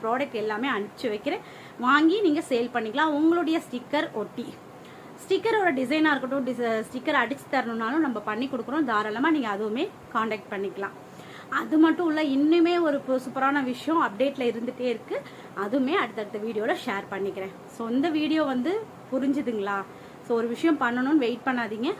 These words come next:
உடனே பண்ண பாருங்க. So, சிம்ம ராசி, அந்த ராசி, இந்த ராசின்னு சொல்லி நிறைய ராசிகள் போயிட்டு இருக்கு. எனக்கும் சிம்ம ராசி.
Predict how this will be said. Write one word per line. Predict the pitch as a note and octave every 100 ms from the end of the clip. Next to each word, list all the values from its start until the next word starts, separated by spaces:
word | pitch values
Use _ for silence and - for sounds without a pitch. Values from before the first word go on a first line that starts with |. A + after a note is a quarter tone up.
| - -
உடனே | G#3 A3 C#4 B3+ F#4
பண்ண | - A#3 G#3+ D#4+
பாருங்க. | - G3 G3 G3 G3 G3 - - - - -
So, | A#3
சிம்ம | A#3 C4 D4
ராசி, | D4+ C#4 C#4 C#4
அந்த | A#3 A#3
ராசி, | C4 C4 C4+
இந்த | B3 A#3+
ராசின்னு | C4 C4 C4+ C4+
சொல்லி | C4+ B3
நிறைய | D#4 A#3 G#3+ A3 C#4
ராசிகள் | C4+ C4+ C4 C4+
போயிட்டு | A#3 A3+
இருக்கு. | A3 G#3
எனக்கும் | G#3+ B3 F4
சிம்ம | D#4+ G#3+
ராசி. | G#3 G3+ -